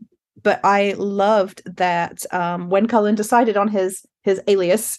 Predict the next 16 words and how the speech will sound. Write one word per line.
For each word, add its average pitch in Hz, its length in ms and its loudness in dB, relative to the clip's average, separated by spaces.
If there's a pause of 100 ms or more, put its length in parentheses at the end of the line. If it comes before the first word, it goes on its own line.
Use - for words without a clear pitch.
(140)
<laughs> - 120 -20
when 226 320 2
he 196 120 2
was 190 180 2
sneaking 185 440 -8
in 214 140 0
here, 170 380 0 (260)
um, 175 260 2
he - 180 -6
actually 196 300 -2
decided 214 460 -2
to 233 80 -2
be 208 160 -6
a 202 100 -6
cop - 380 -4
from 202 600 -2